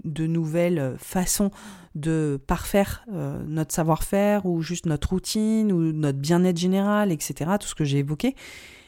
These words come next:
Et là, c'est aussi un moment de bilan, de dire, ok, qu'est-ce qui mérite d'être amélioré et qu'est-ce que je dois, euh, me défaire, en fait, euh,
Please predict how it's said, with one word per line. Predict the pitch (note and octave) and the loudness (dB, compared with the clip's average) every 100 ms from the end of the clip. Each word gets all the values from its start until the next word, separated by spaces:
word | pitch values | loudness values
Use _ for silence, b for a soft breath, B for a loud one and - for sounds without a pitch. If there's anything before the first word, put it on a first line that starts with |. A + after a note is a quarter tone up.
| B | B
Et | F3+ | -2
là, | E3+ F3+ A3 | 0 2 2
c'est | - | 2
aussi | D#3 - G3+ | -2 0 0
un | D#3+ D3+ | 2 2
moment | D#3 E3 F#3 | 2 2 2
de | G3 D3+ | 2 0
bilan, | C3+ F3+ G3+ A#3 | 2 2 4 4
de | F3 | 2
dire, | C#3+ F#3+ | 2 0
ok, | - E3 D3 - | 0 -4 -6 -4
qu'est-ce | - G3+ | 4 4
qui | - | 4
mérite | G3 E3+ E3+ | 2 2 2
d'être | D3+ - | -2 -2
amélioré | D#3+ D3+ C#3+ D#3 G#3 | -2 0 0 0 0
et | F3+ | -2
qu'est-ce | - F3 - | -2 -4 -2
que | D#3+ | -2
je | C#3+ | 0
dois, | D3 D#3+ E3+ D3+ D2+ | 0 2 2 0 -4
euh, | C2+ - - - B B B B B _ _ _ _ _ - | -6 -8 -10 -12 B B B B B _ _ _ _ _ 0
me | C#3+ | 2
défaire, | C#3+ E3 - C#4 F3 | 4 4 6 6 6
en | |
fait, | D3 C#3 - - - | 2 -2 -6 -10 -8
euh, | B2 D3 C#3 B2+ | -4 -4 -4 -4